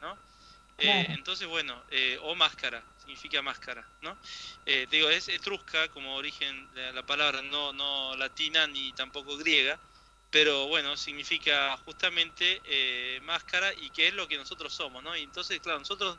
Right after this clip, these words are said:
Speaker 1: nombrándonos personas, nos estamos nombrando siempre máscaras, ¿no?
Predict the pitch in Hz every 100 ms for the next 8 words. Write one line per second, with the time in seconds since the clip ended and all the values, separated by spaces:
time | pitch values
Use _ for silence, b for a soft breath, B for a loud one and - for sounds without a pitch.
0 | 165 165 202 226 160 143 - - 151 -
1 | 233 170 170 202 - - B B B B
2 | B _ - 151 160 214 214 214 214 233
3 | 233 220 208 175 190 - 120 110 - -
4 | 165